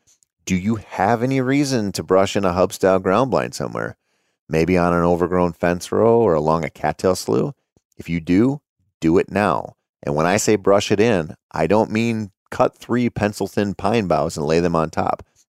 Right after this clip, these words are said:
I mean brush that son of a bitch in. Deer, over time, will get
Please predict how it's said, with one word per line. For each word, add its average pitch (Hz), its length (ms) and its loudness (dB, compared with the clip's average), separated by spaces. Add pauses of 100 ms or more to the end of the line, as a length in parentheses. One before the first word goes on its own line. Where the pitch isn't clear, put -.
(160)
I 90 140 -4
mean 80 400 -4
brush 82 500 2 (140)
that 62 240 -2
son 78 240 -2
of 95 80 -2
a 101 80 2
bitch 90 380 0 (180)
in. 71 240 -6 (640)
Deer, 104 480 2 (300)
over 95 240 0
time, 90 460 0
will 87 100 -12
get 90 180 -4